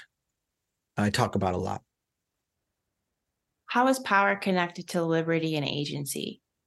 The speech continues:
Speaker 2: for you?
Speaker 1: When a person talks about what they're capable of,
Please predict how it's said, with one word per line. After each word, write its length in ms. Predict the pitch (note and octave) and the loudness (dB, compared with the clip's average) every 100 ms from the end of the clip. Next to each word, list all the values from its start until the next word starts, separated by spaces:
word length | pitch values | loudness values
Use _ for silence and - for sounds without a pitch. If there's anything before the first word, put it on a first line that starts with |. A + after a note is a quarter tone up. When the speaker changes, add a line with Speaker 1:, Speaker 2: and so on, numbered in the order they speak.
| _ _ | _ _
Speaker 2:
for 80 | D3+ | -2
you? 260 | C#3 B2 - _ _ _ _ _ _ _ _ _ _ _ _ _ _ _ _ _ _ _ _ _ | -2 -4 -8 _ _ _ _ _ _ _ _ _ _ _ _ _ _ _ _ _ _ _ _ _
Speaker 1:
When 480 | C#3 C#3+ C#3 C#3 B2 - - - _ _ _ - | 6 8 8 6 4 -4 -12 -18 _ _ _ -6
a 40 | |
person 400 | A2+ E3+ F#3 G3 | 0 4 6 6
talks 280 | D#3 C#3 - | 6 4 4
about 520 | B2 A#2 A2+ A2 A2 - _ _ _ _ _ _ _ _ _ _ _ | 2 4 2 0 -4 -8 _ _ _ _ _ _ _ _ _ _ _
what 220 | B2+ - | 2 4
they're 140 | A#2 | 2
capable 540 | G#2+ - C3+ B2+ A#2 A2 | 2 2 2 2 0 0
of, 400 | G#2+ G#2+ A2 | 0 -2 -6